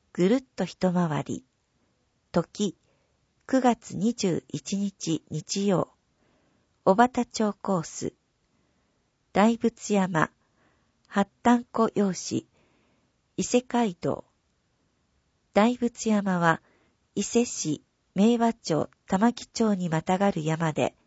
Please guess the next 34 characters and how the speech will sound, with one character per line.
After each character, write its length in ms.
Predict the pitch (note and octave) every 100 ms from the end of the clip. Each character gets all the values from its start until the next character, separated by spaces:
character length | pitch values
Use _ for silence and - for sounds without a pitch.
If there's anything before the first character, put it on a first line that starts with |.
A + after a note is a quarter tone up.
| _ _ _ _
そ 180 | - G#3
の 140 | A3
昔、 640 | G#3 - F#3+ - - E3+ - _ _ _ _ _
大 220 | F#3+ A3+
仏 320 | B3 C4 - B3+
を 60 |
作 320 | B3 - -
る 120 | A#3+ G3
山 280 | E3+ G#3
で 180 | G#3 F3+
あ 80 | D#3+
っ 60 | - _
た、 180 | B2+ - _ -
な 140 | G#3+
ど 120 | G#3
の 100 | F3+
逸 280 | D3+ - -
話 160 | F3+ E3
が 140 | D#3
あ 80 | D3
る。 200 | - - _ _ _ _ _ _ _ _ _ _ _ _
大 240 | - G#3 A#3
仏 320 | A#3 - G#3+
山 280 | G#3+ G3 F#3+
の 180 | F3 E3+
写 180 | -
真 340 | D#3+ - A3 G#3
が 120 | G3
あ 60 | F#3
り 120 | F3
ま 180 | D#3 D#3+
す。 200 | - _ _ _ _ _ _ _ _ _ _ _
第 260 | G#3 C4+ E3+
四 280 | F#3+ F#3+